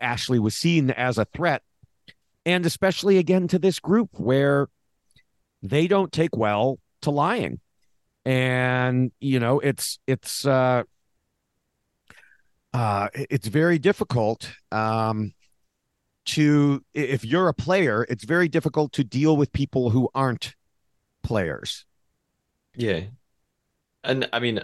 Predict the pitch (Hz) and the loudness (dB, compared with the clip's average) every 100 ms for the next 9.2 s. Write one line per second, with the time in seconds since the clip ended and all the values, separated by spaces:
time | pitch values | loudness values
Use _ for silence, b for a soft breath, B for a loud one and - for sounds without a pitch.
0 | - 101 113 104 107 110 104 101 98 95 | -8 -6 -4 -2 -2 -2 -2 0 2 0
1 | 92 101 90 95 95 90 92 90 135 165 | 0 -4 0 0 0 0 0 2 2 2
2 | 175 196 185 98 - - 107 120 - 131 | 2 2 2 0 -2 -4 -4 -4 -2 -2
3 | 131 127 127 123 123 113 120 123 120 123 | -2 -2 -2 0 0 0 2 2 2 0
4 | 127 113 107 - B B B B B _ | 2 0 0 -4 B B B B B _
5 | - 117 - - 113 113 98 117 113 113 | -8 -8 -8 -6 -2 0 0 -2 -2 -2
6 | - - 98 85 117 117 104 - 117 117 | -4 -4 -4 -4 -2 -2 -2 -2 -4 -4
7 | 104 107 107 104 104 107 113 _ _ _ | -4 -4 0 0 0 -2 -6 _ _ _
8 | _ _ _ _ _ _ _ _ _ - | _ _ _ _ _ _ _ _ _ -4
9 | 131 - | -4 -4